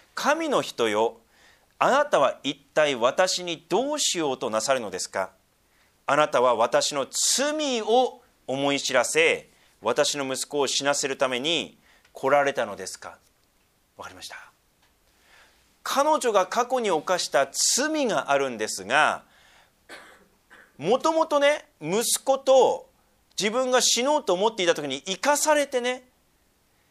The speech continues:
初めからそのまま死んでればよかったのにってこう思いますよね。で、「私に罪を思い知らせ」っていう、このように悪いことが起こったのは、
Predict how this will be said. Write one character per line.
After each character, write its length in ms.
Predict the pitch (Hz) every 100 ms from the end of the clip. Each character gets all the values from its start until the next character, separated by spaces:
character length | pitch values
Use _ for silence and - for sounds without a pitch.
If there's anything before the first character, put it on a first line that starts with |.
| _ _ _ _ _ _ _ _ _ _
初 300 | - 233 254
め 140 | 320 320
か 120 | 311
ら 80 | 294
そ 140 | 254
の 60 | 277
ま 100 | 285
ま 100 | 269
死 160 | 269
ん 60 | 285
で 80 | 302
れ 60 |
ば 100 | 269
よ 120 | 226 220
か 80 | 220
っ 60 |
た 80 | 190
の 60 | 156
に 80 |
っ 60 | 147
て 120 | 127
こ 140 | 143 135
う 40 |
思 160 | 190 269
い 60 |
ま 100 | 269
す 120 | -
よ 100 | 98
ね。 200 | 82 135 _ _ _ _ _ _ _ _ _ _ _ _ _ _ _ _
で、 340 | 190 151 - _ _ _ -
「私 440 | 170 226 262 254
に 140 | 240 220 - -
罪 280 | 311 370 349
を 140 | 262
思 200 | 160 156 170
い 60 |
知 120 | 165
ら 100 | 160
せ」 120 | 151 135
っ 20 |
て 240 | - -
い 80 | 135
う、 140 | 104 - _ _
こ 200 | - 226
の 160 | 262 294
よ 240 | 302 294
う 60 | 196
に 380 | 190 175 101 _ _ _ _ _ _ _ -
悪 360 | 127 190 247 302
い 100 | -
こ 120 | 233
と 100 | 196
が 200 | 165 156
起 80 | 139
こ 120 | 170
っ 60 | 180 -
た 380 | 151 143 104 - _ _ _ _ _ -
の 320 | 110 139 170
は、 420 | 196 233 151 -